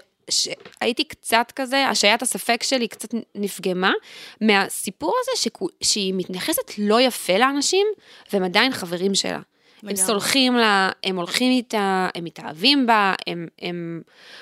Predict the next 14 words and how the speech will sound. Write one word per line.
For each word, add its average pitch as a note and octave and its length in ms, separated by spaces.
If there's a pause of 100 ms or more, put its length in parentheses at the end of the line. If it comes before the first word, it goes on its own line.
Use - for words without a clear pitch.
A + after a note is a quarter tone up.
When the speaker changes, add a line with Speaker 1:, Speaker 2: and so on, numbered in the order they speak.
(160)
Speaker 1:
כאילו C#4+ 140
אפילו D#4+ 240
אינית D#4+ 320
שהיא A#3+ 220
הולכת, C4+ 440
היא G3+ 80
חוזרת, G3 760
והיא F3 220 (260)
לא B3+ 80
ביקשה - 400
ממנה B3+ 180
כמעט A#3 300
סליחה, A3 440
זה, F#3+ 160